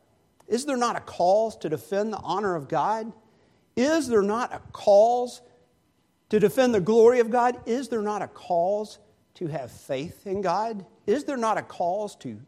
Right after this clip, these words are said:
trust in God?" So David tells Saul, "I will do this." Saul laughs at him. He's like, "You're just a kid. You're nothing but a youth and a shepherd." And Goliath was raised from a youth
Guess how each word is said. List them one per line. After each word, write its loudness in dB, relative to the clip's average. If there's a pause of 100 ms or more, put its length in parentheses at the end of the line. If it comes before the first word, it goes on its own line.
(160)
trust -4 (580)
in 2
God?" 4 (1700)
So -4
David 6
tells 6
Saul, 6
"I 2
will 4
do -2
this." -12
Saul 2
laughs 2
at 4
him. 0
He's -2
like, -2
"You're -4
just -6
a -4
kid. -4
You're -4
nothing -2
but 2
a -4
youth -4 (640)
and 0
a 2
shepherd." -2 (640)
And -2
Goliath 6
was 0
raised 0
from 6
a 2
youth -4